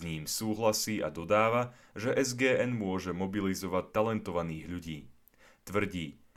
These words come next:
"Nevyužívame svoj potenciál. Nevyužívame potenciál ľudí,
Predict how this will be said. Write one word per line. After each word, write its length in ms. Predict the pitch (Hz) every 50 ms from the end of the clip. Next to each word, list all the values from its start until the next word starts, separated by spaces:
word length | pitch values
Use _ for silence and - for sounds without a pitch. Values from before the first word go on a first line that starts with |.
| - - 120
"Nevyužívame 720 | 135 131 135 143 139 131 123 120 117 117 110 110 107 107
svoj 320 | 101 98 - - 95 90 82
potenciál. 840 | - 92 85 - 95 92 82 - - 90 80 76 73 73 69 71 - - - -
Nevyužívame 800 | - 101 104 101 107 107 104 101 - - 98 92 92 87 90 85
potenciál 600 | - 95 - - 87 85 - - - 85 80 73
ľudí, 520 | 69 73 95 95 107 117 120 117 113 -